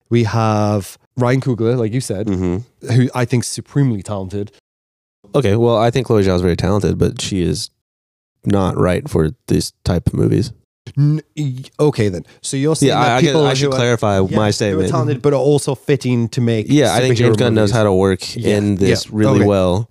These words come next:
Speaker 1: Yeah, I think you're right. I think you're right. I think you're right with that. Now, if we're gonna be really, really <laughs> critical about it,
Speaker 2: And we might as well be.
Speaker 1: he's made two Marvel movies.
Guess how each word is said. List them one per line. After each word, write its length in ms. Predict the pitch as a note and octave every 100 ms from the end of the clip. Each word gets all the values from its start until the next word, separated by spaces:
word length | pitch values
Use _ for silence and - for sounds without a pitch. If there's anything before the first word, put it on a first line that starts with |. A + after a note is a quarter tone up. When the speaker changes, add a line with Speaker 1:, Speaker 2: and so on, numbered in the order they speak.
| -
Speaker 1:
Yeah, 240 | B2+ A2+
I 120 | C3+ C#3
think 200 | D3 A#2
you're 100 | G#2+
right. 200 | G#2 A2+ -
I 80 | D3
think 180 | - D3
you're 100 | C3
right. 160 | A#2 - _ _ - C3 B2 B2 C3 F3+ _
I 60 | C3+
think 160 | D3+
you're 80 | D3
right 120 | C3+ B2
with 120 | A2+
that. 180 | A2+ A#2+
Now, 260 | D#3+ C3 G2 - _
if 140 | A#2+
we're 100 | D3
gonna 180 | C#3 D3
be 100 | C3+
really, 680 | B2 C3+ F#3+ A#3 A#3 G#3 G3
really 680 | E3 E3+ F3+ D#3+ B2 A2 A#2 - - -
<laughs> 380 | - A4+ - -
critical 400 | - D3+ C#3+ A2+
about 320 | G#2 G#2+ G#2
it, 200 | G2+ G#2+ - _ - - - - -
Speaker 2:
And 120 | F#2+
we 80 | F#2+
might 160 | G2 G2
as 80 |
well 160 | F2+ F#2+
be. 160 | D#2+ E2+
Speaker 1:
he's 180 | D#3
made 320 | C3 C#3+ - -
two 320 | - G3 F3+
Marvel 380 | D#3 C3+ A#2 G#2
movies. 440 | G2+ F2 - -